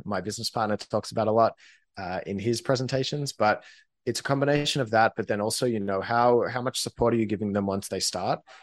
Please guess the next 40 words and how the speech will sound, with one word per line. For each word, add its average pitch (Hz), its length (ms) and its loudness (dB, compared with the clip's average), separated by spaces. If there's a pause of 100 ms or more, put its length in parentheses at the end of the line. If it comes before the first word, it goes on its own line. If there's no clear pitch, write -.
(240)
And, 104 240 -4
and 107 120 -2
a 104 40 -4
big 120 320 -2
part 107 180 2
of 95 60 0
that 95 160 0
is, 87 180 -6
like, 90 160 -8
what 104 160 2
systems - 380 -4
do - 100 -8
you 95 140 -6
have 95 120 -6
set 120 200 -2
up 151 160 2
that 101 100 -6
they 104 140 2
can - 240 -10
fall 101 200 -2
back 90 300 -4
on 92 240 -10 (220)
so - 160 -6
that 90 120 -10
they 110 120 2
don't 110 100 2
need 104 140 2
to 101 80 0
send 104 260 -2
you 95 140 -2
a 95 40 0
Slack 104 320 0
message, 95 560 -4 (120)
uh, 92 240 -2
every 101 360 -2
hour 98 220 4
when 92 160 -2
they 92 160 -2
get 92 220 -2
lost? 98 380 -4